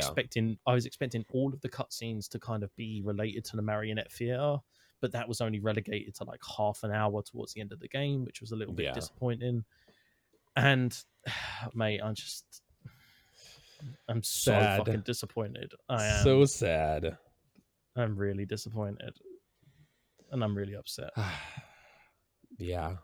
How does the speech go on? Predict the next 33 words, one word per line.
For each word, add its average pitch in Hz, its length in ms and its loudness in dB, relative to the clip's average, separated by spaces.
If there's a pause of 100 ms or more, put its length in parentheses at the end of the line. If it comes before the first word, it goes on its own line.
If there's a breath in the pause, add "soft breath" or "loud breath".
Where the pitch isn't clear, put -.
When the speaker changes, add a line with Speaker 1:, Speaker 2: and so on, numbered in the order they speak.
(160)
Speaker 2:
But 104 100 0
that, 117 280 4
that 131 220 8
is 143 120 6
our 143 80 6
coverage 120 440 4
of 117 140 4
Martha 110 300 4
is 110 160 4
Dead. 92 360 2 (140)
Like 95 160 2
I, 110 100 8
like 98 140 4
I 101 40 4
talked 104 240 0
about 101 140 2
before, 90 640 2 (120)
Kai 90 380 2
will 85 220 -2
give 92 280 -2
his 82 560 -4
kind 90 200 -6
of 80 60 -6
final 82 300 -2
points 82 680 -4
in 71 160 -6
his 73 460 -4
Martha 82 320 -2
is 78 120 -6
Dead 80 280 -4
rant 82 480 -4 (320)
in 90 320 0
our 80 520 0